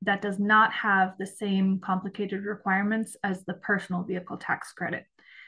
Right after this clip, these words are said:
And what that means is that a lot of the, basically, banks, dealer banks that, um, manufacturers work with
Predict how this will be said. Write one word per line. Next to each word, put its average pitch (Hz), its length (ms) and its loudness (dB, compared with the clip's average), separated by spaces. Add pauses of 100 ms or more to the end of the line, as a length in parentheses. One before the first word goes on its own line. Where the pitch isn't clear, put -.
(480)
And 214 160 2
what 202 140 -2
that 196 200 0
means 262 440 4
is 202 320 0
that 190 200 0
a 202 60 -2
lot 208 420 4
of 196 280 -2 (140)
the, 190 360 -2
basically, 220 560 0
banks, 214 400 -2 (140)
dealer 220 280 2
banks 180 540 0
that, 185 400 4
um, 180 440 0
manufacturers 196 800 0
work 190 320 -2
with 277 200 0